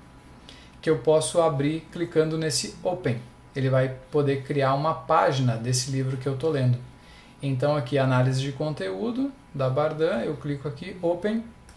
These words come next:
ele vai me abrir essa tela aqui.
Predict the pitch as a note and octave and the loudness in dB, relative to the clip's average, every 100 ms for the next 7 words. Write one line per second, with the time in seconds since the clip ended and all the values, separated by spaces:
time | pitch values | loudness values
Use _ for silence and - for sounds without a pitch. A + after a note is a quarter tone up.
0 | - - - - - - - - - - | -20 -20 -20 -20 -20 -20 -20 -20 -20 -20
1 | - E3+ F3 D#3+ E3 F3 F3 D3+ D#3+ G3 | -6 -4 0 2 2 2 0 2 0 -2
2 | - - - - - - - F3+ F3 F#3+ | -10 -18 -20 -20 -20 -20 2 2 4 0
3 | F3+ E3 E3 E3+ E3+ C3 | 0 0 0 0 -2 -4